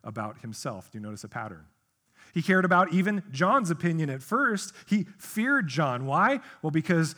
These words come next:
being around John meant he was closer to God, right? That's usually how people operate with religious figures. He liked this because John fed his ego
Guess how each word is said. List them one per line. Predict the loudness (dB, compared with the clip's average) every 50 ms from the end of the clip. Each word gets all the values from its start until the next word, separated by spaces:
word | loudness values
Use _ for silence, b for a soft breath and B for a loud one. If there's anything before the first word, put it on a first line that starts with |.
| B B B
being | 0 2 2 2
around | 2 2 2 0 0 0
John | 0 2 2 2 4 2 0 -2 -4 -6
meant | -6 -8 -6
he | -4 -4
was | -4 -4 -6
closer | -8 -6 -6 -4 -4 -4 -6 -10
to | -10 -6
God, | -6 -4 -4 -4 -6 -10 -12
right? | -10 -8 -8 -8 -10 -12 -14
That's | -16 -16 -16 -18 -20 -20 _ -14
usually | -12 -12 -12 -10 -12 -12 -12
how | -12 -12
people | -14 -14 -14 -14 -14 -12 -10
operate | -8 -8 -8 -8 -12 -14 -14 -14
with | -16 -16
religious | -16 -16 -16 -16 -18 -18 -20 -18
figures. | -18 -18 -18 -20 -20 -20 _ -20 _ _ _ _ _ _ _ _ _ _ _ _ _ _ _ _ _ _ _ _ _ _ _ _ _ _ _ _ _ _ _ _ _ -10
He | -6
liked | -4 -2 -4 -4 -4
this | -6 -8 -8 -8
because | -10 -12 -10 -6 -6 -6 -6 -8 -10 -14 -20 _ _ _ _ _ _ _ _ _ _ _ _ _ _ -10
John | -8 -6 -6 -6 -8
fed | -8 -8 -8 -8 -6
his | -8 -10 -12 -12
ego | -10 -10 -10 -10 -10 -12 -14 -18